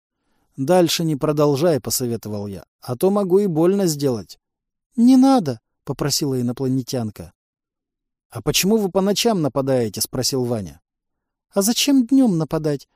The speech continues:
Днем не так кушать хочется", — последовал ответ.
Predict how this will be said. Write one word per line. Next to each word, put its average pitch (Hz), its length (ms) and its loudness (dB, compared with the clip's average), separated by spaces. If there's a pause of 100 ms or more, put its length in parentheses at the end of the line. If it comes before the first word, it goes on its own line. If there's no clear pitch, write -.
(100)
Днем 233 380 4
не 269 120 4
так 233 320 -2
кушать - 340 -4
хочется", — - 540 -6
последовал 127 540 -4
ответ. - 340 -10